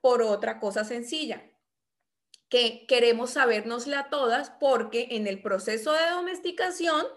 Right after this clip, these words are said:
nos creímos el cuento de que, eh, de que tener todas las respuestas es saber mucho, cuando la sabiduría realmente es poder lograr paz y felicidad.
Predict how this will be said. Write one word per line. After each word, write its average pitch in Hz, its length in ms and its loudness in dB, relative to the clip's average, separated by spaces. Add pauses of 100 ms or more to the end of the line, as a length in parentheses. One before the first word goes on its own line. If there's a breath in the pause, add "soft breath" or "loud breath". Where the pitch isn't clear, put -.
(320 loud breath)
nos 294 240 -2
creímos 269 600 -2
el 302 200 -4
cuento 240 560 -4 (220 loud breath)
de 247 240 4
que, 233 500 -2 (240)
eh, 220 160 -8
de 254 280 6
que 294 100 0
tener 247 460 4
todas 294 240 4
las 311 120 0
respuestas 247 540 0
es 277 120 2
saber 277 340 2
mucho, 339 480 -6
cuando 262 260 4
la 262 160 4
sabiduría 233 640 0
realmente 339 680 -2 (140)
es 254 180 4
poder 269 680 4
lograr 254 480 4
paz 262 180 0
y 269 60 -8
felicidad. 220 760 -4